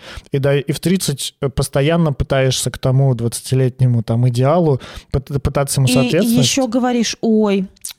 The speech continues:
Speaker 2: ну, конечно, в тридцать сложнее, в тридцать сложнее». Нет, чувак, в тридцать у тебя другое, блядь, тело.
Speaker 1: Да.
Speaker 2: <laughs> Оно как бы, э, в полтора раза старше, чем в двадцать.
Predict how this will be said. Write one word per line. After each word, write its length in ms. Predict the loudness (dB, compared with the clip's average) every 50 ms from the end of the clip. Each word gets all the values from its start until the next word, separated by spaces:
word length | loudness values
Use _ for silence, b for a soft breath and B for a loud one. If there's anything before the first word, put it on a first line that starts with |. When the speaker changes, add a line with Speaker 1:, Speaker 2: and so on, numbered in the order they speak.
| B B B B B B B _
Speaker 2:
ну, 60 | -8 -4
конечно, 460 | -2 -2 0 0 0 0 -2 -2 -4
в 60 | -4
тридцать 360 | -2 -2 -2 0 0 -2 -4
сложнее, 460 | -2 -2 0 0 0 0 2 2 2 2
в 60 | 0
тридцать 260 | -4 -6 -6 -6 -4
сложнее». 300 | -4 -4 0 2 2 4
Нет, 340 | 4 4 2 2 0 0 -2
чувак, 420 | -2 -2 -2 0 0 0 0 -2 -4
в 60 | -6
тридцать 420 | -2 0 0 0 0 0 -2 -2
у 40 | -6
тебя 180 | -6 -4 -4 -2
другое, 520 | -2 -2 -2 0 0 0 2 2 2 0
блядь, 400 | 0 0 0 0 0 -2 -4 -4
тело. 440 | -4 0 0 2 2 2 2 0 -2 -4 -8 -10 -6 -4 -4 -2 -2 -2 -2 -2 -2 0
Speaker 1:
Да. 140 | 2 2
Speaker 2:
<laughs> 1500 | 2 2 2 0 -2 -4 -6 -4 -4 -4 -2 -2 -2 -2 -2 -4 -4 -4 -4 -4 -4 0 0 0 0 0 -2 -2 0 2
Оно 300 | 2 2 2 0 -2 -2 B B B B B -8 B
как 240 | -4 -4 -4 -4 -4
бы, 160 | -4 -4 -4 -4 B B B B B B
э, 340 | 0 2 2 2 0 -2 -2 -4 -6 -6
в 320 | -8 -4 -2 -2 -2 0
полтора 500 | 0 -2 -4 -2 0 0 0 2 2 2
раза 260 | 2 2 2 0 0
старше, 500 | -2 -2 -2 0 0 0 0 -2 -2 -4
чем 260 | -4 -2 -2 -2 -2 -2
в 60 | -2
двадцать. 640 | -2 -2 0 0 0 -2 0 -2 -2 0 0 -2